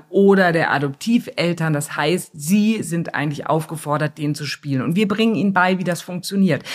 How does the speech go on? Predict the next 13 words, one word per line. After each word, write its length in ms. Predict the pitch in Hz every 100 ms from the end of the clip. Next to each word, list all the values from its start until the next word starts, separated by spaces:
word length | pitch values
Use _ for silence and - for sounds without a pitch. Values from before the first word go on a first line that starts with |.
| - -
Wir 140 | 156
haben 160 | 196 196
da 100 | 180
Methoden. 640 | 165 - 202 208 196 196 - - 147
Es 160 | 156
ist 180 | 190 -
ganz 260 | 156 170 160
einfach, 720 | - 196 208 - 160 156 -
kindgerechte, 800 | - 220 196 165 160 151 - 156
über 420 | - 196 180 170
natürlich 640 | 147 160 - 202 185 156
Bilderbücher, 760 | 170 170 160 147 160 156 156 -
über 500 | 208 202 180 165